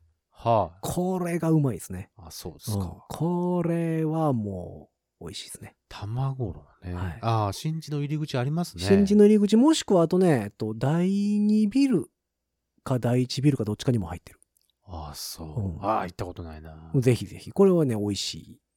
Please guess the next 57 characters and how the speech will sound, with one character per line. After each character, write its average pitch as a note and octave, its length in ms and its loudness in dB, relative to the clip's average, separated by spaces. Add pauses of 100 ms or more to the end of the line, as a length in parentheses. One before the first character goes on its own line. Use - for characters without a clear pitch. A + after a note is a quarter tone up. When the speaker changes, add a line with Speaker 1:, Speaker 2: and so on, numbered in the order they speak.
(200)
Speaker 2:
煮 B2+ 140 4
干 A2+ 120 0
し G#2+ 120 -6
ラ F#2+ 140 -8
ー - 60 -10
メ F#2 80 -10
ン。 - 20 -12
Speaker 1:
い A#1+ 340 -16
ろ B1+ 180 -20
い C#2+ 40 -20
ろ - 0 -
や C#2 140 -20
な。 - 360 -20 (160)
Speaker 2:
あ F3 140 2
と C4 220 6
ね、 G3+ 300 6
も G3+ 180 4
う A#3+ 80 8
一 A3+ 120 -2
個、 G#2 300 2
も G#3+ 140 8
う C#4 40 6
一 C#4 40 4
個 E3+ 120 2
忘 F3 140 4
れ A3 60 8
て G#3 80 6
ま F#3+ 80 8
し - 40 -4
た。 - 160 -4
Speaker 1:
う - 0 -
ん。 D#2 40 -20 (720)
Speaker 2:
揚 G#3 240 12
子 - 200 -4
江。 - 20 2
Speaker 1:
忘 A2 40 2
れ F2+ 60 -2
て F#2 80 -8
た。 - 240 -16 (500)
揚 G#3+ 520 0
子 C4+ 340 0
江 G#3+ 40 2
な、 G#3 440 6
あ - 20 6
っ G3+ 40 0
さ - 260 -4
り B3+ 120 0
し - 80 -6
て C4+ 140 2
ん C#4 80 0
ね。 D4+ 80 2
Speaker 2:
こ D#4 80 8
れ D#4+ 300 10
は A#3 180 6
関 A#3 320 8
西 G#3+ 300 8
人 A2+ 680 4